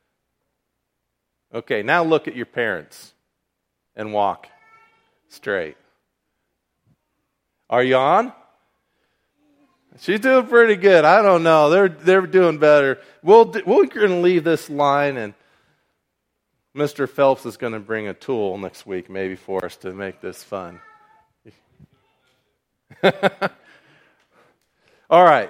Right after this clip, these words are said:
so the illustration is, even though they were still walking pretty close to the line, too close to the line, they were supposed to walk way off the line. But anyway, still,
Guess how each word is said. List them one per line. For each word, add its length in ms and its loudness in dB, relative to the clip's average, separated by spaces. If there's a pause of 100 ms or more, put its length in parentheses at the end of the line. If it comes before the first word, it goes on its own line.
so 220 2
the 120 4
illustration 680 0
is, 360 -6
even 320 -2
though 180 -2
they 140 0
were 80 -4
still 280 -4
walking 360 -4
pretty 260 -6
close 360 -8
to 60 -20
the 80 -8
line, 540 -6 (1300)
too 200 0
close 320 -2
to 80 -6
the 60 -2
line, 340 -2
they 80 -4
were 80 -4
supposed 280 -8
to 100 -8
walk 260 -6
way 240 4
off 280 0
the 100 -8
line. 400 -6 (200)
But 140 4
anyway, 640 4 (280)
still, 680 2